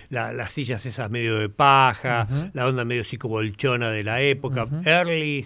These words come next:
Speaker 1: ochenta, mil novecientos ochenta y uno, y que estaban ahí viendo la banda y que Richard siempre miraba a los violeros, a ver qué viola tiene, qué pedal usa. Y era una banda de fusión.
Speaker 2: Ujú.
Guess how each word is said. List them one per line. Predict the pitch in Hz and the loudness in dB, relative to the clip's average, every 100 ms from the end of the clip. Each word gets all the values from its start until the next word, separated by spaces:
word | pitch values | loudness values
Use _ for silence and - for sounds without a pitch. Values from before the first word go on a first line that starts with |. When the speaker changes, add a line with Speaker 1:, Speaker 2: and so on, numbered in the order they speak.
| - - | -10 -8
Speaker 1:
ochenta, | 117 - 170 131 120 | -6 -2 0 0 -2
mil | 120 139 | -2 -2
novecientos | 139 123 127 117 135 | -2 -4 -6 -6 -4
ochenta | |
y | 165 | -2
uno, | 160 123 139 151 _ _ - - - - 180 | -4 -4 -8 -12 _ _ -20 -20 -20 -10 -8
y | |
que | 175 | -4
estaban | 180 - 233 220 196 | -2 2 4 4 4
ahí | 185 208 202 | 2 2 0
viendo | 190 202 196 185 | 0 0 2 0
la | 180 185 | 2 2
banda | 208 202 185 | 2 2 0
y | 123 | -2
que | - 127 117 - | -2 -2 -4 -10
Richard | 147 139 170 190 | -10 -6 -4 -4
siempre | 180 139 | -2 -2
miraba | 117 127 127 | 2 2 4
a | |
los | 113 104 | 2 -2
violeros, | 101 139 170 113 92 87 85 _ _ - _ | -4 -2 0 0 -4 -10 -16 _ _ -20 _
a | 135 | -6
ver | 135 | -4
qué | 135 | -4
viola | 120 117 117 | -2 -4 -4
tiene, | 180 180 160 147 135 | -4 0 0 0 -6
qué | 127 | -8
pedal | 107 113 120 143 | -10 -6 -4 -2
usa. | 170 160 123 - 139 139 - _ _ - | -2 -2 -4 -8 -8 -8 -16 _ _ -6
Y | 214 | -2
era | 285 | 0
una | 247 175 | 2 2
banda | 143 160 220 247 190 | 2 2 2 2 0
de | 127 | -2
fusión. | - - 202 226 160 104 98 131 | -6 -8 0 2 2 -2 -6 -4
Speaker 2:
Ujú. | 107 139 226 | -4 -4 -6